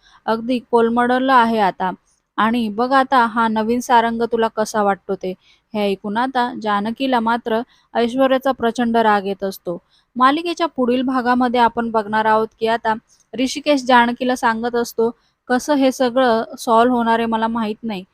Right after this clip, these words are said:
पण या सगळ्याची भरपाई आपल्यालाच करावं लागणार आहे, हे सगळं आपल्यालाच निस्तारावं लागणार आहे," असं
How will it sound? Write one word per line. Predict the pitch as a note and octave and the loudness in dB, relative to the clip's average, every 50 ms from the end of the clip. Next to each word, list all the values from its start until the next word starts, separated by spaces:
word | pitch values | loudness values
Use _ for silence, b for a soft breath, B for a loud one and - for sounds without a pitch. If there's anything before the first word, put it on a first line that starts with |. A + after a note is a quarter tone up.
| _ _ _ _ _ | _ _ _ _ _
पण | A#3 A3+ A3+ | -6 -4 -2
या | A#3+ A#3+ | -2 -2
सगळ्याची | A#3+ - B3 A3+ A#3+ B3 - - C4 | -2 -2 -4 -2 -2 -2 -2 -4 -2
भरपाई | A#3+ C4 A3+ A3 - A#3+ A#3+ A#3+ | -2 -2 -2 -2 -2 -2 0 0
आपल्यालाच | A3+ A3 - - A3+ A3 A#3 A#3+ A#3+ _ | 0 0 -2 -2 -2 0 0 -2 -4 _
करावं | - A#3+ A3 A3 G#3+ G#3+ | -4 -2 0 0 0 0
लागणार | G#3+ G3+ G3 - G#3 G3+ G3+ | 0 -2 -4 -4 -6 -4 -4
आहे, | G3+ G#3 G3+ G3 | -4 -6 -8 -6
हे | F#3 A3+ B3+ | -6 -6 -6
सगळं | - - B3+ B3+ C4 | -4 -6 -4 -2 0
आपल्यालाच | B3+ A#3+ A#3 - A#3+ A#3+ B3 C4 C#4 C4 | 0 0 0 0 0 2 2 0 0 -2
निस्तारावं | B3+ A#3+ A3+ - - A#3+ A3 G#3+ G#3+ G#3+ G3+ | -4 -6 -8 -6 -6 -4 -2 0 -2 0 -2
लागणार | G3+ F#3+ F#3 G3 G3 F#3+ | -2 -4 -4 -6 -6 -4
आहे," | F#3+ F#3+ F#3+ G3 - | -4 -4 -6 -8 -10
असं | - G3+ - - | -12 -12 -12 -12